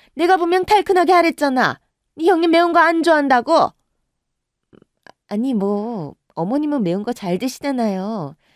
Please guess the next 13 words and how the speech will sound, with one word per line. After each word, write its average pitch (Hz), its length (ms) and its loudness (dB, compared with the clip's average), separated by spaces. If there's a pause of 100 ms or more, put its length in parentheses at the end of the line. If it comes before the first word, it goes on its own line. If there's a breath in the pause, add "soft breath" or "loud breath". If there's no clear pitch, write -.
(460)
그럼 277 220 -2
그냥 254 260 -2
맛있게 170 360 -6
드시면 269 400 -8
돼요. 190 420 -6 (720)
형님도 339 400 -4
달큰한 269 460 -4
걸로 233 180 0
드실 196 280 -8
수 - 160 -14
있고. - 340 -20 (680)
어머님이랑 269 600 -4
저는 214 460 -4